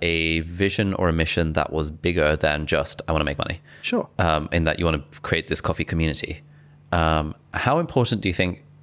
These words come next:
Speaker 1: it is if, let's say, someone wants to quit their job and start a business today, for them to have a wider altruistic, somewhat vision behind it that's other, other than,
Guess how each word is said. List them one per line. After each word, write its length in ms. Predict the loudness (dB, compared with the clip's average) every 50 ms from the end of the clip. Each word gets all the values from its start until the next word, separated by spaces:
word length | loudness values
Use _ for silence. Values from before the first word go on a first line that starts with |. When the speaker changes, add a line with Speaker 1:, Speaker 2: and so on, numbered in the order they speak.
| -18 -8 -2
Speaker 1:
it 180 | -2 0 0 2
is 280 | 0 0 0 0 -2 0
if, 400 | -2 -2 -2 -2 -8 -12 -12 -14 -20 -20 -20 -10 -2
let's 220 | -2 -2 0 0
say, 80 | -2 0
someone 320 | 0 0 2 2 2 2 2
wants 220 | 0 0 -2 -2
to 220 | 0 0 0 0 0
quit 180 | 0 -2 -2
their 80 | -2 0
job 160 | 0 2 0
and 140 | 0 -2 -2
start 180 | -2 -2 -2 -2
a 20 |
business 240 | -2 -4 -6 -6 -6
today, 360 | -2 0 0 0 0 -2 -6 -10 _
for 120 | -4 -2 0
them 160 | 0 0 0
to 100 | -2 -4
have 380 | -2 -2 -2 0 0 -2 -4 -4
a 160 | -4 -2 -2 -2
wider 720 | -2 -4 -2 0 2 2 2 4 4 4 4 4 2 0 0
altruistic, 560 | -2 -2 -2 0 -4 -2 -2 -2 -4 -4 -4
somewhat 400 | -2 -2 0 2 2 2 2 2
vision 260 | 0 0 0 2 0
behind 320 | 0 0 0 0 0 0 0
it 140 | -2 -2
that's 180 | -2 -4 -6 -6 -6
other, 240 | -4 -2 -2 -2 -2 -2 0
other 160 | 0 2 2
than, 320 | 2 2 2 2 -2 -4